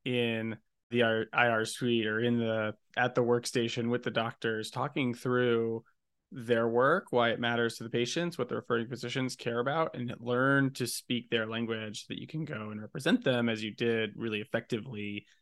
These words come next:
out in the field when you're trying to win over the community at large. And so I think that is the only model, even if it's not the easiest or, or maybe the,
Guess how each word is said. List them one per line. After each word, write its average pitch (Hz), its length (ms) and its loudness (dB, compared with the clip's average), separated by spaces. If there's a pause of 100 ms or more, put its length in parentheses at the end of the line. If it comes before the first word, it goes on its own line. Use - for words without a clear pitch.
(220)
out 160 160 6
in 160 60 -2
the 135 60 2
field 127 640 2
when 117 160 -2
you're 113 140 -2
trying 113 360 -4
to 113 140 -4
win 110 200 -4
over 107 480 -4 (320)
the 135 120 -4
community 113 800 -2
at 120 240 0
large. 104 500 -4
And 110 120 -6
so 110 260 0 (360)
I 120 60 -2
think 117 280 -2
that 113 180 2
is 107 140 -6
the - 160 -4
only 131 300 2
model, 104 640 -2
even 113 260 -2
if 110 120 -6
it's 110 140 -6
not 107 160 -8
the 110 320 -8
easiest 117 480 -4
or, 110 240 -4
or 113 100 -4
maybe 117 320 -2
the, 107 260 -4